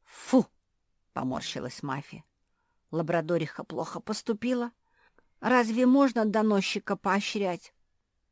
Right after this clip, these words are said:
«Не все учителя хорошие», философски заметила Жози.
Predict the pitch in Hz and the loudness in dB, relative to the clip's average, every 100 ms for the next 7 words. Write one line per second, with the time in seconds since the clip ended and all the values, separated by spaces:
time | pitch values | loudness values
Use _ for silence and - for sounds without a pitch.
0 | _ _ _ _ _ _ _ _ _ _ | _ _ _ _ _ _ _ _ _ _
1 | 415 403 - 269 254 214 180 180 170 165 | 0 0 2 4 4 2 -2 2 4 4
2 | 160 165 175 - 151 147 - _ _ _ | 2 0 0 -4 -4 -6 -10 _ _ _
3 | _ - 165 165 - 156 - 165 160 156 | _ -4 -2 0 -2 -4 -6 -8 -4 -4
4 | 156 - 156 156 160 147 160 | -4 -6 -6 -6 -6 -8 -12